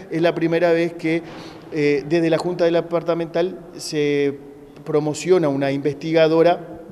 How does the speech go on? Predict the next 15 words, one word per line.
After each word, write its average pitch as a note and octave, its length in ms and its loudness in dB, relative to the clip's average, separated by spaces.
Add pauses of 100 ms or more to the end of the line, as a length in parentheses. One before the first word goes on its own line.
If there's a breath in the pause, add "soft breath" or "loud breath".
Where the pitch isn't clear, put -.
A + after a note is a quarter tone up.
(520)
por D3+ 260 6
actos D#3 300 0
de D3 60 -2
irregularidad C#3 680 0 (220 loud breath)
administrativa. D3+ 720 -2
En D#3 60 -2
ese C#3+ 140 -4
sentido C#3 260 -4
tampoco C#3+ 320 0
lo C3 100 2
vemos C#3+ 280 2
mal, D#3 280 2 (360 loud breath)
porque, D#3 640 4
este, C#3 680 -2 (260 loud breath)
eh, C#3 360 -2